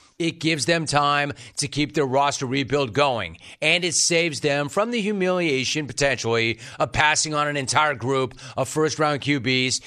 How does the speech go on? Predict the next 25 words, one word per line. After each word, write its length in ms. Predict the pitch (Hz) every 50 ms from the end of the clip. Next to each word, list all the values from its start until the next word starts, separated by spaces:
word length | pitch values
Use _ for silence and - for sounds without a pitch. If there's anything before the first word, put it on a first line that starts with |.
| - -
and 100 | 156 160
having 280 | 151 160 156 165 165 - -
any 200 | 170 165 170 165
of 80 | 156 135
them 180 | 151 147 143 127
hit. 300 | 143 139 98 90 - _ _ _ _ _ _ _ - - - -
Because 380 | - 180 - 202 208 196 - 233
if 200 | 214 185 - - -
any 240 | - 190 240 269 269
of 80 | 247 202
them 180 | 226 220 185 139
do 240 | - - 196 226 208
hit, 400 | 156 127 135 131 143 143 - _ _ _ _ - - _ -
all 300 | 147 165 214 254 262 254
of 100 | 233 -
Chicago 760 | - 208 - - 170 165 160 156 151 151 160 156 156 151 - - 131 -
is 140 | 151 143 -
going 200 | - 165 175 170 170
to 40 |
wanna 220 | 165 165 165 165 156
know 120 | 147 151
why 200 | 156 143 147 151 147
the 80 | 143
G 240 | 117 - 135 143 135
M 280 | 131 131 131 131 131